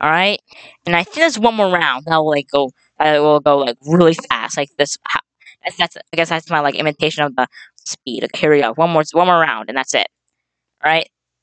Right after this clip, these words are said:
and then we win. Okay. Whoa, whoa, whoa, whoa! Still have my eyes on it. Still have my eyes on it. Oh my god. Oh my god. All right,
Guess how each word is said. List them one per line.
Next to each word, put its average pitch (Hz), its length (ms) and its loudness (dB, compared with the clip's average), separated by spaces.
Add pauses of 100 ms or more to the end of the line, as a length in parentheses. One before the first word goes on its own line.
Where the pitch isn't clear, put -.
and 156 80 2
then 156 80 4
we 156 80 4
win. 131 220 2
Okay. 135 300 -2
Whoa, 127 760 2
whoa, 127 640 2 (460)
whoa, 156 540 2
whoa! 151 420 4
Still 156 100 -2
have 165 60 -4
my 170 120 0
eyes 165 120 -2
on 156 100 -4
it. 143 140 -2
Still 165 160 0
have 165 80 -2
my 170 140 -2
eyes 160 120 -2
on 151 160 -2
it. 139 140 -2
Oh 135 60 -6
my 131 100 -6
god. 120 320 0 (580)
Oh 151 100 -2
my 165 180 0
god. 151 420 0 (800)
All 143 80 0
right, 156 300 0